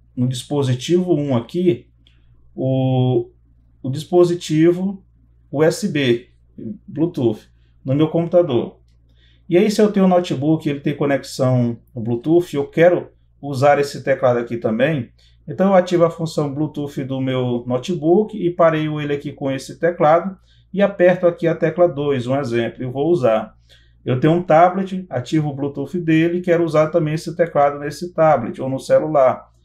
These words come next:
Eu venho e, e seleciono a opção três se eu quiser. Então eu posso alternar entre três dispositivos, é, usando um pelo combo e o restante pelo S-, é, Bluetooth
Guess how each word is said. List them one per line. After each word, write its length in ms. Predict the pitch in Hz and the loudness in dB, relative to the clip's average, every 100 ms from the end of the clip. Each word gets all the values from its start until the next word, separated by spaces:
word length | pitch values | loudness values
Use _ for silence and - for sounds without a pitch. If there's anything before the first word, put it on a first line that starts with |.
| _ | _
Eu 140 | 139 131 | -8 -4
venho 300 | 131 151 165 | 0 0 0
e, 320 | 160 139 143 | -4 -6 -8
e 40 | |
seleciono 500 | 143 151 143 147 151 | -4 -2 -2 -2 -4
a 40 | 151 | -4
opção 320 | 151 156 160 | -6 -8 -8
três 380 | - 151 156 156 | -4 -4 -4 -4
se 60 | |
eu 60 | 143 | -8
quiser. 460 | 160 127 113 107 - _ _ | -6 -4 -4 -4 -12 _ _
Então 280 | 139 143 202 | -2 2 2
eu 60 | |
posso 340 | 196 156 165 165 | 2 0 2 0
alternar 420 | 156 165 151 147 | 0 0 0 0
entre 180 | 156 156 | -2 -8
três 300 | - 165 185 | -2 0 2
dispositivos, 1080 | 180 180 175 175 175 147 151 151 156 - _ _ _ _ _ | 0 -2 -2 -2 -6 -8 -8 -6 -10 -10 _ _ _ _ _
é, 580 | - 127 120 123 - - _ _ _ _ _ | 2 4 4 2 -2 -8 _ _ _ _ _
usando 560 | 165 139 135 117 107 127 | 0 2 2 2 2 0
um 200 | 208 214 | 0 2
pelo 300 | 190 170 156 | 4 4 2
combo 520 | 156 170 214 240 240 | 2 2 2 0 -6
e 80 | 196 | -4
o 60 | 202 | 0
restante 580 | 214 196 180 175 185 | 0 0 -2 0 -2
pelo 420 | 180 170 165 165 170 | -4 -2 0 2 0
S-, 280 | 165 - 143 | 0 -4 0
é, 180 | 135 | 2
Bluetooth 720 | 131 156 190 160 165 175 170 | 2 0 -2 0 -2 -2 -10